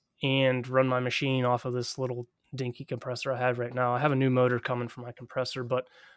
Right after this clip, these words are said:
I would like to upgrade to a, a rotary screw compressor at some point. Um, <clears throat> one for, for just decibel level, you know, a rotary s-, or a reciprocating compressor is quite loud. I have it in an insulated room, so it's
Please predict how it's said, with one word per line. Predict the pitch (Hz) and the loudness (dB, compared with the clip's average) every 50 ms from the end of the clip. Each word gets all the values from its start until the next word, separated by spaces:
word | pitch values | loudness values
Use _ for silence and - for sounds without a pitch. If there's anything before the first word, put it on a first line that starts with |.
| _ _ _ | _ _ _
I | - 139 135 143 | -2 2 2 2
would | 139 131 120 120 | 2 2 0 0
like | 127 127 127 127 | 0 0 0 -2
to | - - 135 131 | -2 -4 -4 -4
upgrade | 123 - - 139 127 123 120 120 - - | -4 -6 -6 -4 -4 -4 -4 -4 -6 -6
to | 135 127 123 | -4 -4 -4
a, | 120 120 - - | -4 -4 -4 -2
a | 135 | 2
rotary | 127 131 123 120 120 113 | 4 4 4 4 2 -2
screw | - - - 120 120 | -4 -6 -6 -8 -8
compressor | - - - 127 123 113 - 127 | -8 -10 -10 -10 -8 -8 -8 -10
at | 127 113 | -8 -4
some | - 127 123 | -4 -4 -4
point. | 120 - - 123 120 120 - _ _ _ - | -4 -6 -6 -6 -6 -6 -8 _ _ _ -16
Um, | 127 113 117 113 113 113 - _ _ _ _ _ _ _ _ _ - | -16 -14 -14 -14 -14 -14 -16 _ _ _ _ _ _ _ _ _ 6
<clears throat> | 240 226 185 160 131 123 | 6 6 6 6 2 0
one | 135 147 160 156 147 | 0 2 2 2 2
for, | - - 139 123 120 113 _ _ _ _ _ _ _ _ _ - - | 0 0 0 0 0 -2 _ _ _ _ _ _ _ _ _ -20 -16
for | - - 147 131 120 123 - _ _ _ - | -8 -4 -2 -2 -2 -4 -8 _ _ _ -8
just | - 135 113 - - _ _ - | -6 -6 -6 -6 -10 _ _ 2
decibel | 143 131 - 151 131 123 123 123 | 2 4 4 2 -2 -2 -2 0
level, | 127 123 123 127 127 123 120 - - | 2 2 2 2 0 -2 -4 -6 -12
you | 127 | -10
know, | 120 120 120 | -6 -4 -4
a | 123 | 0
rotary | 123 131 135 127 127 120 | 2 2 2 2 2 -2
s-, | - - _ - | -4 -6 _ -2
or | 143 131 131 | 0 2 2
a | 127 123 120 - - | 2 2 0 -2 -2
reciprocating | 165 170 - - 208 170 160 - 165 156 147 143 | -4 0 2 2 2 2 2 2 4 4 4 2
compressor | - - - 156 151 147 147 - 156 147 139 | 0 -2 0 0 0 2 2 0 0 2 0
is | 135 127 - - _ _ _ _ | 0 -4 -6 -12 _ _ _ _
quite | - - 151 143 139 - | 0 2 2 2 2 2
loud. | 151 143 143 143 143 139 - - - - - - - _ _ - | 2 4 6 4 4 2 0 -8 -18 -20 -20 -20 -20 _ _ -4
I | 143 | 0
have | 135 165 165 147 143 | 4 6 6 6 6
it | 143 | 4
in | 143 143 143 | 4 4 4
an | 135 127 | 4 4
insulated | 135 139 139 - 143 139 139 139 131 127 120 | 2 2 2 2 2 2 2 2 2 0 0
room, | 123 127 135 135 135 131 | 0 0 0 0 -2 -4
so | - - 127 123 | -4 -6 -6 -6
it's | 120 - - - - - | -4 -4 -4 -4 -4 -6